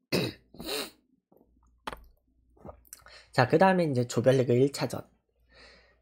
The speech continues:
그리스한테 사 대 영으로 이겨요. 그리스는 약체인 거 알잖아. 그리고 이때 천구백구십사 년대에 가요. 가브리엘 바티스투타가 데뷔를 했던 대회예요.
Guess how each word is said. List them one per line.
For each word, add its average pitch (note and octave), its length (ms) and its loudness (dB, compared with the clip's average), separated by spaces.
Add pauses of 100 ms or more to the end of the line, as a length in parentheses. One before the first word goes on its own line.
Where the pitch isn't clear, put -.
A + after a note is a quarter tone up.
(260)
그리스한테 D#3+ 840 0
사 - 260 -8
대 B3 100 4
영으로 A#3+ 300 4
이겨요. G2 220 -2 (280)
그리스는 C#4+ 600 4
약체인 D4+ 420 -2
거 - 80 -4
알잖아. B2+ 600 -6 (1500)
그리고 D3+ 500 6 (360)
이때 F#3 480 -2
천구백구십사 C#4 880 -2
년대에 A#3+ 380 2
가요. B2 420 -4 (400)
가브리엘 E3 600 2
바티스투타가 - 1000 -10
데뷔를 F3 440 -4
했던 A#2 300 -6
대회예요. - 380 -20